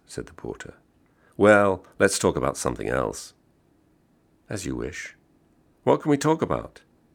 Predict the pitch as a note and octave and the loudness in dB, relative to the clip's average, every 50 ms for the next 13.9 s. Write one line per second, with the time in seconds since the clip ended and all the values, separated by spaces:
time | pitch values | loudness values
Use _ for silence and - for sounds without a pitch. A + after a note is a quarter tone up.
0 | _ _ _ _ _ _ _ _ _ - G#2+ G#2+ G#2 G#2 A#2 A#2+ G#2+ G2+ F#2+ - | _ _ _ _ _ _ _ _ _ -4 -2 -2 -2 0 0 0 0 -2 -2 -4
1 | F#2 F2 - - - G#2 B2+ E3 - C#4 - - - _ _ _ _ _ _ _ | -6 -8 -8 -6 -6 -4 -4 -4 -4 -6 -8 -14 -20 _ _ _ _ _ _ _
2 | _ _ _ _ _ _ _ _ _ _ _ _ _ - C3+ B2+ A2+ G#2+ G#2 G#2+ | _ _ _ _ _ _ _ _ _ _ _ _ _ 4 6 6 6 6 4 2
3 | A2 - - G#2+ F2+ - G2 F2 F2 F2 - - - F#2+ F2+ - _ _ _ _ | 0 -2 -2 -2 2 2 4 2 2 0 -2 -8 -12 -12 -14 -16 _ _ _ _
4 | _ _ _ _ _ _ _ _ - B1+ B1 B1 A#1+ C#2+ D2+ D#2 D#2 - - - | _ _ _ _ _ _ _ _ -4 -2 -2 0 0 0 0 -2 -4 -8 -8 -8
5 | A#1 A#1 A#1 - - A#1 A#1+ C2 - - _ _ _ _ _ _ _ _ _ _ | -8 -8 -8 -10 -8 -8 -8 -10 -12 -16 _ _ _ _ _ _ _ _ _ _
6 | _ _ _ _ _ _ _ _ _ _ _ - - _ _ _ _ - B2+ C#3+ | _ _ _ _ _ _ _ _ _ _ _ -20 -20 _ _ _ _ 2 2 2
7 | D3+ - - E3 D#3 D3 - D3 D3+ C3 - - C#3 B2+ B2+ B2+ - _ _ _ | 2 2 0 0 0 2 2 0 0 0 -2 -2 -2 -2 -2 -4 -6 _ _ _
8 | - G#2+ A#2+ C#3 F3+ G#3 - - D2 - - - - - _ _ _ _ _ _ | 0 4 4 4 4 2 0 -4 -6 -6 -8 -10 -20 -20 _ _ _ _ _ _
9 | _ _ _ _ _ _ _ _ _ _ _ _ _ - C3+ C3+ A#2+ F2+ C#2 C2+ | _ _ _ _ _ _ _ _ _ _ _ _ _ -2 0 0 0 0 0 -2
10 | B1 A#1+ A1+ - - D#2+ F2+ - _ _ _ _ _ _ _ _ _ _ _ _ | -6 -8 -10 -12 -14 -16 -16 -18 _ _ _ _ _ _ _ _ _ _ _ _
11 | _ _ _ _ _ _ _ _ _ _ _ _ _ _ _ - - G#2+ G#2 C3+ | _ _ _ _ _ _ _ _ _ _ _ _ _ _ _ -8 -6 -4 -4 -4
12 | C#3+ B2+ B2 B2+ - - B2 - - - B2 B2 B2 C3 C#3+ F3 - _ _ _ | -2 0 0 0 0 0 -4 -4 -4 -4 -4 -4 -2 -4 -4 -8 -10 _ _ _
13 | _ _ _ _ _ _ _ _ _ _ - G#2 G2 F#2 F2 F2 F2+ F2 | _ _ _ _ _ _ _ _ _ _ 0 2 4 4 4 2 -2 -8